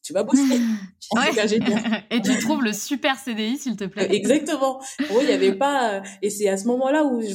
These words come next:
Speaker 1: pense que vraiment, il y a eu, euh, un, en tout cas, un, une non-compréhension de leur côté, une incompréhension et, euh, beaucoup de peur. Ils disaient, « Mais en fait, euh, tu travailles pas en soi, donc t'as pas de revenus. Et en fait, la...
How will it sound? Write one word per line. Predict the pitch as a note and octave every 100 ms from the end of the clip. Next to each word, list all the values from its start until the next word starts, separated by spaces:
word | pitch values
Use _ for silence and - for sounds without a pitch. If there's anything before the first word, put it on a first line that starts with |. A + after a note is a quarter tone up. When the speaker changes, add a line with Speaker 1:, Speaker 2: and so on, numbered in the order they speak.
| G3
Speaker 1:
pense | G3 C#4
que | -
vraiment, | G3+ G3 G3+ A3 C4 C4
il | F#3+
y | F#3+
a |
eu, | G#3+ A#3+
euh, | G3 F#3 F3+ F#3 - - -
un, | F#3 F#3 F#3 F#3+ G3 - _ _ _ _ _ _
en | G#3+
tout | -
cas, | C4
un, | A3 G3 F#3 F#3
une | G3 G3+ G3 G3+
non-compréhension | G#3 A3+ C#4 C#4 A#3+ B3+ B3 C4+
de | B3
leur | A3
côté, | - - B3
une | C#4+ A3+
incompréhension | G#3 A3 A#3+ A#3 A3+ C#4 D4+ - - -
et, | G#3+ A#3 G#3
euh, |
beaucoup | F#3 G3 A#3+
de | - -
peur. | C4 C4 - _ -
Ils | G3
disaient, « | F3+ A#3 A3
Mais |
en | F#3
fait, | G#3 A3+ A3
euh, | F#3 F3+ F3+ - - _
tu | -
travailles | G3 G#3 G3+ G3
pas | A3
en | C4+ A#3
soi, | - C4
donc | B3 -
t'as | -
pas | - F#3
de | F#3
revenus. | E3 F#3+ F#3+ A#3 D4 D#4 A3+
Et |
en | E3+
fait, | G#3+ G3+
la... | F3